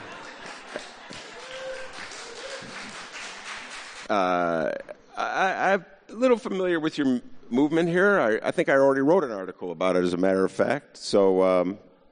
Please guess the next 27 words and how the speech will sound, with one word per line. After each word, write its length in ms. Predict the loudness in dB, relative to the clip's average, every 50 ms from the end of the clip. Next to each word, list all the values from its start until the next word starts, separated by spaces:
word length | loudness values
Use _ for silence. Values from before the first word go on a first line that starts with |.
| _ _ _ 0
that 100 | 2 4
makes 220 | 4 2 0 0
me 120 | 2 2
an 80 | 4 4
expert 340 | 2 2 0 -2 0 0 2
in 80 | 2
my 360 | 2 2 2 2 2 2 0 0
eyes. 240 | -2 -4 -10 -18 -20 -20 -20 -18 -18 -16 -16 -14 -4 0
And, 340 | 2 4 4 4 4 4 4
um, 460 | 2 4 4 4 2 2 0 -2 -4 -8 -14 -20 -20 -20 -20 -20 -20 -20 -20 _ _ _ _ _ _ _ _ _ _ _ _ _ _ -2
I 180 | 2 2 2
have 220 | 4 2 0 0 -2
to 100 | -6 -6
tell 260 | 0 4 4 6 6
you, 280 | 6 6 4 4 4 4
uh, 140 | 4 4
I'm 60 | 2 2
gonna 200 | 2 0 0 0
disappoint 520 | 0 0 -2 0 0 0 0 0 0 0
you 100 | -4 -2
here. 160 | 0 0 2
I'm 120 | 2 2 0
a 20 |
very, 380 | 2 2 4 4 4 4 4 4
uh, 360 | 4 4 4 2 2 0 -2 -8 -16 -20 _ _ _ _ _ _
skeptical 580 | -4 -4 0 0 0 0 -2 -6 -12 -14 -12
cheerleader, 720 | -8 -2 0 2 4 4 4 2 2 0 -2 -2 -6 -10